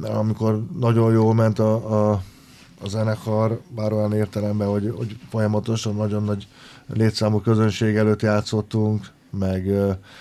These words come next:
meg nagyon, tehát kiadtunk egy lemezt, és nem győztük hordani, mit tudom én, mondjuk még a, a Fehér Ló fia könyvesbolttal voltunk mi annó olyan viszonyban, hogy mi vittük be a, a lemezeket, a, hozzájuk,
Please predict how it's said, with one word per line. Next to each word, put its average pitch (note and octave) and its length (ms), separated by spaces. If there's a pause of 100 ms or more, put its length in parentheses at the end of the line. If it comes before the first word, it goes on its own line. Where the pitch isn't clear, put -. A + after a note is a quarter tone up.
(240)
meg G2 160
nagyon, G#2+ 540 (160)
tehát G#2 260 (140)
kiadtunk A2 440
egy G#2 100
lemezt, G#2 360
és G2 160 (120)
nem G#2 140
győztük G2 380 (380)
hordani, G2+ 460
mit G2+ 200
tudom G2+ 200
én, G2+ 80
mondjuk G2 320
még G2 140
a, G2 260
a G2+ 180
Fehér G#2+ 260
Ló G#2 120
fia G#2 460 (220)
könyvesbolttal A2 720
voltunk G#2+ 380
mi A2 100
annó G#2+ 260
olyan G#2+ 220
viszonyban, G#2+ 460
hogy G#2 120 (280)
mi A2+ 140
vittük G#2+ 360
be G#2 240
a, G2+ 140 (420)
a - 100
lemezeket, A2 800
a, G2 440 (440)
hozzájuk, A2 560